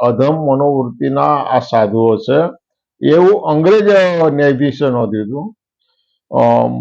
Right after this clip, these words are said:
વડતાલ સ્વામિનારાયણ મંદિરની અંદર તો ગાદીનો વિવાદ વર્ષોથી ચાલુ છે અને આ બધા જે વિવાદો ચાલે છે ને સ્વામિનારાયણના, એની અંદર હત-,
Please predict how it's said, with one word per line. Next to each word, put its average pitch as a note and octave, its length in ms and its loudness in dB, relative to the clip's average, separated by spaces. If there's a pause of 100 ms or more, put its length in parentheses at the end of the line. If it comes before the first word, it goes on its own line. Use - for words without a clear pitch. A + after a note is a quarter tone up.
(120)
વડતાલ F#3 520 2
સ્વામિનારાયણ F3 520 2
મંદિરની E3 480 0
અંદર D#3+ 260 2
તો D#3 580 2
ગાદીનો C#3 500 2
વિવાદ C#3 300 2
વર્ષોથી C3 580 -2
ચાલુ A#2 360 -2
છે A#2 140 -2 (880)
અને C#3 160 2 (180)
આ D3+ 200 2
બધા C3+ 520 0
જે G3 480 2
વિવાદો E3+ 640 2
ચાલે E3 400 2
છે E3+ 160 0
ને D3 220 -4 (640)
સ્વામિનારાયણના, A#2+ 1000 -2
એની D3 200 0
અંદર C#3+ 300 2
હત-, A#2 400 -4